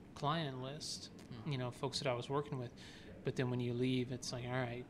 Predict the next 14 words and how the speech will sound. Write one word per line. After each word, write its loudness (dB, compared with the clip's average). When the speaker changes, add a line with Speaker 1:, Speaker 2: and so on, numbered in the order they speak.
Speaker 1:
now -4
I 0
gotta -2
really 6
get 0
this 2
Speaker 2:
Right. 0
Speaker 1:
thing 0
going." 4
So 2
the 0
networking 0
and -2
the, -2